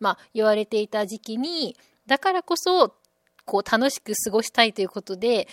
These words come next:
こう、ニラとかニンニクとか匂いがするものをふんだんに使った、こう、ソーシャルディスタンススープという、こう、ソーシャルディスタンスと、まあ、スープをかけた、ま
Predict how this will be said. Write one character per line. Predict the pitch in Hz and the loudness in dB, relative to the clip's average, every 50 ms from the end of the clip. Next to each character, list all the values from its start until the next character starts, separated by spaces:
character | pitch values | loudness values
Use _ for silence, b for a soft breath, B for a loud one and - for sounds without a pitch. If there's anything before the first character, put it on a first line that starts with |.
| B B | B B
こ | B - 202 | B -6 -4
う、 | |
ニ | 185 185 220 254 | -2 0 0 2
ラ | 294 339 349 349 349 349 339 | 4 4 6 6 4 4 2
と | - 330 | 0 -2
か | - - 202 | -2 -2 0
ニ | 185 202 226 | 0 -2 -4
ン | 233 | -4
ニ | 240 240 | -4 -6
ク | - | -8
と | - 208 | -10 -8
か | - 190 | -6 -6
匂 | 175 180 202 240 330 381 | -4 -2 -2 0 0 0
い | 349 | -2
が | 226 220 | -2 -4
す | 220 - - 220 | -4 -6 -4 -4
る | 202 214 | -4 -2
も | 208 214 220 | -2 -4 -4
の | 220 214 214 190 | -4 -4 -4 -4
を | |
ふ | 185 - - 233 | -6 -6 -6 -6
ん | 233 226 | -4 -4
だ | 226 | -4
ん | 220 220 | -4 -4
に | 220 220 | -6 -8
使 | - - - - 220 | -10 -10 -8 -8 -8
っ | - _ _ - | -8 _ _ 0
た、 | 254 262 240 185 170 | 2 4 4 2 0
こ | - - - | -4 -8 -10
う、 | - - | -8 -8
ソ | - - - 330 | -6 -2 0 0
ー | 359 | 0
シ | - - | 2 0
ャ | 359 | 0
ル | 339 339 269 | 0 0 -2
デ | - - 269 | -4 -4 -6
ィ | |
ス | 277 - - | -6 -4 -4
タ | - 285 285 | -2 -2 0
ン | 285 277 | 0 -2
ス | - - | -2 -4
ス | - 294 | -4 -4
ー | 269 233 | -4 -4
プ | - 196 | -6 -8
と | - 175 | -8 -6
い | 156 - 160 165 160 | -6 -4 -2 -2 -4
う、 | - B B B B B B B B B | -4 B B B B B B B B B
こ | - 196 | -4 -4
う、 | 196 | -2
ソ | - - 285 302 | -2 -2 -2 -2
ー | |
シ | 294 - | -2 -2
ャ | 311 | -2
ル | 302 302 285 | -2 -2 -2
デ | - 302 | -2 -4
ィ | |
ス | - - | -4 -4
タ | - - 269 262 | -4 -2 -2 -2
ン | 269 | -2
ス | 269 - - | -4 -8 -10
と、 | _ - 392 415 440 381 - - B B B B B | _ 0 4 4 6 6 4 2 B B B B B
ま | B 214 | B -2
あ、 | 208 | -2
ス | - - 277 | -2 -2 -4
ー | 277 254 | -4 -4
プ | - - 202 | -2 -2 -2
を | 185 180 | -2 -2
か | - - - | -4 -10 -10
け | - 240 220 | -6 -4 -4
た、 | 202 _ - 285 302 294 247 175 - - - | -4 _ -2 0 2 4 4 2 2 0 -2
ま | 208 208 202 180 165 - - | 0 2 4 4 4 0 -4